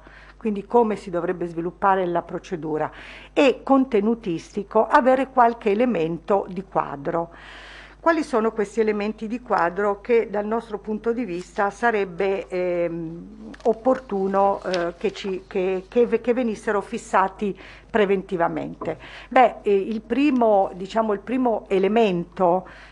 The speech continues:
eh, di quadro sistemico è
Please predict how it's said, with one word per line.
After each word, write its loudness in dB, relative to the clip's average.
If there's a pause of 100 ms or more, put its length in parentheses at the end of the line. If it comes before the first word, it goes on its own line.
eh, 2
di -4
quadro 4
sistemico 4
è 6